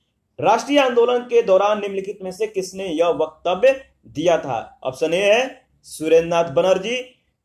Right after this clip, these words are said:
बी है आरसी दत्त ने, सी है और दादा भाई नौरोजी है और डी है आपका गोखले। तो सी आपका सही जवाब है। दादा भाई नौरोजी ने ये वक्तव्य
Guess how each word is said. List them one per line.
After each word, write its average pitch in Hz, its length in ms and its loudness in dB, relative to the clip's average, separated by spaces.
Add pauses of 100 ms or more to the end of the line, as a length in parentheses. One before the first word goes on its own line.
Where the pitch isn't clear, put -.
(120)
बी 123 180 -8
है 262 260 6
आरसी 165 460 0
दत्त 180 220 2
ने, 233 340 -4 (380)
सी - 420 -10
है 262 520 2 (920)
और 151 560 2 (1400)
दादा 180 260 4
भाई 202 140 2
नौरोजी 220 400 0
है 262 420 0
और 160 340 0
डी 151 100 -6
है 220 260 2
आपका 185 340 -2
गोखले। 160 500 -4
तो 185 460 0
सी - 360 -8
आपका 175 240 2
सही 185 680 -6
जवाब 147 400 0
है। 233 320 -4 (100)
दादा 185 320 0
भाई 202 340 0 (140)
नौरोजी 175 480 2
ने 202 80 -6
ये 190 260 0
वक्तव्य 214 580 0